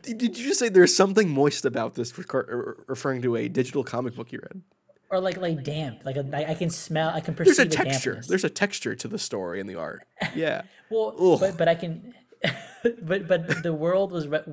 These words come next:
Speaker 2: rendered well enough. <laughs>
Speaker 1: Da-, Dan,
Speaker 2: Dan, I
Speaker 1: Dan in the chat says Marco was smelling colors. He may have a head injury.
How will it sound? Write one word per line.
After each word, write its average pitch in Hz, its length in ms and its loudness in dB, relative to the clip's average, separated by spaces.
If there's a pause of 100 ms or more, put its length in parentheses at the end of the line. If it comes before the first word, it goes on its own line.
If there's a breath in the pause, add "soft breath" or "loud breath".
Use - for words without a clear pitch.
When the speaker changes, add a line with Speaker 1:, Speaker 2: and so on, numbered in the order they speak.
(160)
Speaker 2:
rendered 165 380 -2
well 147 220 0
enough. 196 480 -2 (160)
<laughs> 403 720 -4
Speaker 1:
Da-, 196 160 4
Dan, 220 400 8
Speaker 2:
Dan, - 20 2
I 104 200 0
Speaker 1:
Dan 160 240 6
in 160 40 -4
the 151 100 2
chat 139 280 4
says 131 180 2
Marco 127 360 2
was 123 160 2
smelling 127 420 0
colors. 120 440 -2
He 131 100 -4
may 127 160 -2
have 123 180 0
a 123 60 -4
head 117 180 -4
injury. 110 460 -6